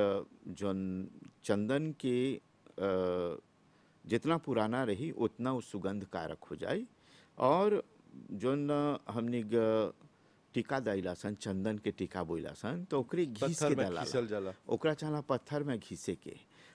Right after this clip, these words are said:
Speaker 1: और जितना घिसला और उतना माथा में डलला त माथा भी ठंडा जाला, मतलब कि तोहर मा-, माथा के शीतलता और एक प्रकार से एगो औषधि ह। तोहर, अ, मानिए जाए कि बहुत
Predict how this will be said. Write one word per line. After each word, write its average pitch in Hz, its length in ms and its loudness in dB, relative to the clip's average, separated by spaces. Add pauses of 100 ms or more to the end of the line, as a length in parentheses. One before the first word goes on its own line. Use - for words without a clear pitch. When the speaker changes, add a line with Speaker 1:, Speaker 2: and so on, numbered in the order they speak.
Speaker 1:
और 110 160 4
जितना 151 440 0
घिसला 139 600 0
और 120 420 2
उतना 117 400 0
माथा 110 380 -2
में 113 180 -2
डलला 92 280 0
त - 120 -6
माथा 104 560 0
भी 120 360 -2 (720)
ठंडा 131 320 0
जाला, 82 320 -2 (260)
मतलब 139 320 2
कि 147 140 -2
तोहर 117 280 2
मा-, 107 380 0
माथा 101 420 0
के 135 140 -4
शीतलता 113 640 0
और 127 400 4
एक 170 180 0
प्रकार 151 300 0
से 151 140 -4
एगो 147 140 2
औषधि 175 400 -2
ह। 87 80 -2 (920)
तोहर, 120 320 6
अ, 107 600 0
मानिए 117 320 2
जाए 110 180 2
कि - 140 -2
बहुत 107 360 2